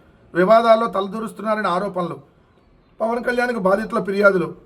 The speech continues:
వాటితో ఎస్పీతో మాట్లాడిన ఉప ముఖ్యమంత్రి, డీఎస్పీగా రఘువీర్, రఘువీర్ విష్ణుని నియమించారు. జయసూర్య,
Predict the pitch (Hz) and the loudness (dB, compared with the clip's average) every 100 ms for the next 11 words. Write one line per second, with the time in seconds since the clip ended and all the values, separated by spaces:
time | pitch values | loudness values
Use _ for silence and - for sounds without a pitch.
0 | _ _ - 185 208 190 240 226 - 247 | _ _ -6 -2 -2 0 -2 -2 -6 -4
1 | 240 208 208 226 226 208 185 - - _ | -2 -2 -4 -4 -4 -4 -6 -18 -20 _
2 | _ - - - - 175 226 214 208 185 | _ -20 -20 -20 -14 -8 -6 -2 0 0
3 | 180 180 - - _ _ - 175 226 240 | 0 -8 -12 -20 _ _ -10 -2 0 0
4 | 247 240 220 202 226 233 180 190 196 - | -2 0 2 2 0 -6 -8 -8 -6 -8
5 | - - - - - 190 233 262 247 - | -12 -20 -20 -14 0 0 2 -2 -6 -6
6 | 240 233 214 202 185 160 147 - - - | -6 -4 -4 -2 -2 -4 -8 -20 -20 -20
7 | _ _ - _ - - 233 285 247 | _ _ -20 _ -12 -10 -8 -6 -6